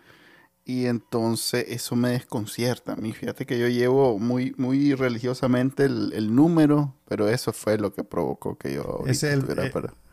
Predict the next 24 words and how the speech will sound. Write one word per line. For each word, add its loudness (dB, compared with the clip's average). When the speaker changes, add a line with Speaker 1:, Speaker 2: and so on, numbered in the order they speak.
Speaker 1:
esa -2
es 4
la 4
Speaker 2:
eso -2
Speaker 1:
excusa. 0
Speaker 2:
no, -6
eh, -10
no, 0
no -2
es 0
excusa, -2
eh, 0
eh, -2
eh, -6
el -4
ser 0
humano 2
es -2
bien 0
complejo, 0
¿qué -2
te -6
puedo -4
decir? -6